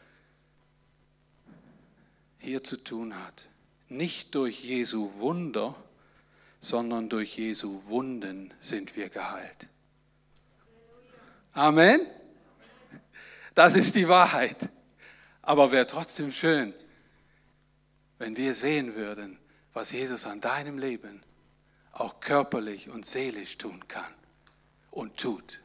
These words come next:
und tun wird. Weil das wird Glaube bewirken und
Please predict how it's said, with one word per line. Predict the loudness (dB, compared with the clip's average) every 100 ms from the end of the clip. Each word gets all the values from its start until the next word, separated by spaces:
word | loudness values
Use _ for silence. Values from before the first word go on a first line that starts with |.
| _ -18
und | -16
tun | -14 -14 -14
wird. | -10 -10 -12 -20 -20 _ _ _ _ _ _ _ _ _ _ _ _ _ _ _ _ _ _ _ _ _ -10
Weil | -8
das | -4 -4 -4 -8
wird | -10 -10
Glaube | -6 -4 -4 -8 -12 -16 -20 _ _ _ _ _ -16
bewirken | -14 -12 -14 -16 -20
und | -18 -18 -20